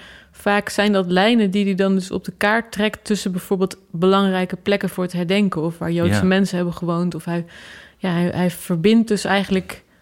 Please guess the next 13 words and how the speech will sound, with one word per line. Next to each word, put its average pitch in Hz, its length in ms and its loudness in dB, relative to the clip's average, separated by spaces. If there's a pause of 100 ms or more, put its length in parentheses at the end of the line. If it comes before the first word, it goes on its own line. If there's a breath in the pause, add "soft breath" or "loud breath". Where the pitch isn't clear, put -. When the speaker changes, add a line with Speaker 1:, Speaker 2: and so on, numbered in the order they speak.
(200)
Speaker 1:
de 165 100 -10
stad 214 380 0
als 185 180 -2
geheel 208 520 2
en 190 80 0
die 185 80 -2
hele 190 200 -2
geschiedenis 226 680 0
die 196 180 0
leidt 190 460 2
tot 185 200 -6
deze 180 600 0 (340 soft breath)
architectuur. 170 800 -2